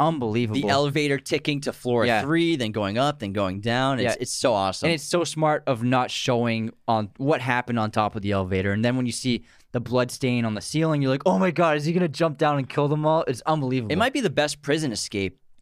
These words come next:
Speaker 2: in film
Speaker 1: It
Speaker 2: history.
Speaker 1: is, I
Speaker 2: It's
Speaker 1: would
Speaker 2: like
Speaker 1: say.
Speaker 2: up, like, in terms of, like, Shawshank, Alcatraz. This one is probably the, the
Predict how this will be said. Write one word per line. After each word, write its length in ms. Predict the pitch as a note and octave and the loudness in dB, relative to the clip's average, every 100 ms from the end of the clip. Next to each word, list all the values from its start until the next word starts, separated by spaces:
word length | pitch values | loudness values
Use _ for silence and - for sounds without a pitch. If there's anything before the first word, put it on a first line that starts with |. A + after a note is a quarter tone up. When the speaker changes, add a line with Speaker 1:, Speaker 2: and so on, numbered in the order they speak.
| - | -4
Speaker 2:
in 160 | A#2+ | -4
film 240 | A2+ A#2+ A2 | -2 -2 0
Speaker 1:
It 140 | G#2+ | 2
Speaker 2:
history. 160 | G3+ - | 2 2
Speaker 1:
is, 220 | F2+ - - | -2 -6 -4
I 60 | |
Speaker 2:
It's 60 | F#3 | 0
Speaker 1:
would 80 | F#4 | 2
Speaker 2:
like 120 | D3+ | 2
Speaker 1:
say. 60 | A2 | 2
Speaker 2:
up, 220 | D3+ - - | 0 -4 -2
like, 240 | C#3+ B2+ | 0 0
in 120 | A#2+ | -4
terms 260 | C3+ D#3 C3+ | -2 -2 0
of, 80 | A#2+ | 0
like, 220 | A2+ G2+ | 0 0
Shawshank, 840 | - - D#3+ D3 - D#3 D3+ C#3+ - _ _ _ | -2 0 0 0 -2 -2 -2 -4 -8 _ _ _
Alcatraz. 800 | A#2+ B2 C3 A#2+ C#3+ B2 A#2+ A2+ - _ _ | 0 0 -2 -2 0 2 0 -2 -8 _ _
This 240 | D3+ F#3 A3+ | -2 0 0
one 200 | G#3+ E3 | 0 0
is 200 | B2 G#2+ _ - - | -2 -6 _ -20 -6
probably 420 | B2+ C#3 E3+ F3+ | 0 0 2 -2
the, 300 | D3 A#2+ G#2+ - - | 0 0 0 -6 -8
the 280 | G#2+ G#2 | -4 -4